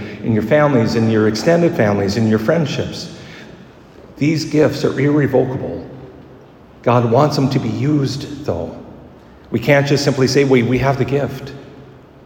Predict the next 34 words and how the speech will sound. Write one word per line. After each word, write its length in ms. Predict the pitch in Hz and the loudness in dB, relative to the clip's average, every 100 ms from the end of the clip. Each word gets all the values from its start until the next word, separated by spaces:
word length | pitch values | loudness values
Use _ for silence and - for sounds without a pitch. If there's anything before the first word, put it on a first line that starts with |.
| - - | -20 -18
Rather, 360 | - 117 120 110 | -2 2 4 4
we 140 | 101 | 2
have 240 | 101 107 110 | -2 -2 -4
to 40 | 101 | -4
use 320 | 104 107 98 | -2 -2 -2
it. 180 | 98 - - - - - - - - - | -8 -12 -16 -20 -20 -20 -20 -20 -20 -8
Our 80 | - | 2
Jewish 260 | 123 123 | 6 6
brothers 380 | 123 131 127 127 | 6 4 4 -2
and 80 | 120 | 0
sisters, 420 | 143 - 107 95 | 0 0 -2 -4
too, 340 | - 165 113 87 - - - - - - - - - - - - - | -4 -2 -2 -4 -8 -14 -16 -18 -20 -20 -20 -20 -20 -20 -20 -18 -2
as 880 | 117 123 120 - - - - - - | 2 4 2 -2 -6 -10 -12 -16 -8
the 100 | 135 | 0
children 400 | 156 143 135 117 | 2 4 2 0
of 80 | |
God, 260 | 120 123 120 | 2 4 4
the 60 | - | 2
beloved 320 | 127 123 123 | 2 2 0
children 380 | 160 135 120 110 | 0 2 2 0
of 100 | - | -2
God, 420 | 120 113 95 98 - - - - - - - - - - | -4 -4 -6 -10 -14 -18 -20 -20 -20 -20 -20 -20 -20 0
they've 400 | 123 123 123 - | 0 0 -6 0
been 180 | 127 127 | 2 4
given 240 | 123 123 | 4 4
a 60 | 110 | 2
profound 520 | 117 - 123 135 117 | -2 0 2 2 0
gift. 440 | 95 90 - - - - - - - - - - | -2 -6 -10 -14 -16 -18 -20 -20 -20 -20 -20 -20
From 200 | - 110 | -4 -2
them 280 | 107 127 120 | 0 2 2
came 240 | 120 120 | 0 0
our 160 | 110 104 | 2 0
Lord 400 | 101 107 113 110 | 0 2 2 2
Messiah. 560 | 98 - 117 120 107 | -2 -4 -4 -4 -6